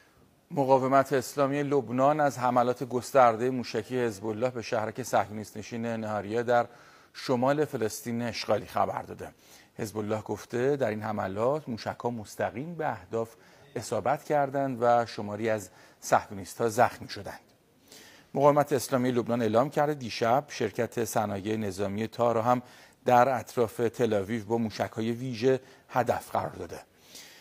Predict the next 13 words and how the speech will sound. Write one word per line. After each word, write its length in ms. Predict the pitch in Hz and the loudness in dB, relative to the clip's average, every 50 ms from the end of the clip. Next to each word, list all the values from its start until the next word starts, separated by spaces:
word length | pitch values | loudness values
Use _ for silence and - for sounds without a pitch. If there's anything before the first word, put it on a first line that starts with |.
| - _ _ _ _ - | -20 _ _ _ _ -6
اتاق 260 | 143 - 190 190 175 | 0 4 6 8 8
عملیات 540 | 175 156 143 135 127 120 117 135 139 - - | 8 8 8 6 4 4 4 4 4 4 2
مقاومت 540 | 143 135 131 120 113 113 113 120 113 - 139 | 2 2 4 4 4 4 4 4 2 0 -2
اسلامی 420 | 120 107 - - 117 107 110 117 | -4 -4 -2 -2 0 0 0 0
لبنان 440 | 120 113 110 104 92 101 110 127 143 | 0 0 0 -2 0 2 2 2 2
همچنین 420 | 135 123 107 - - 104 107 117 | 0 -2 -2 -4 -4 -4 -4 -4
اعلام 300 | 110 101 92 101 123 156 | -4 -2 0 0 0 0
کرده 280 | 160 - 165 156 151 156 | 0 0 -2 -2 -2 -2
تلفات 460 | - 135 117 104 - - 107 - - | -2 -2 -2 -2 -4 -6 -8 -6 -4
رژیم 280 | 107 104 92 92 101 107 | -2 -2 -2 -4 -6 -6
صهیونیستی 640 | - - 101 - - 101 98 98 101 - - 107 | -4 -4 -4 -4 -6 -8 -10 -10 -10 -8 -8 -6
بیش 180 | 98 101 - 120 | -6 -4 -2 -2
از 180 | 117 107 104 | -2 -2 -4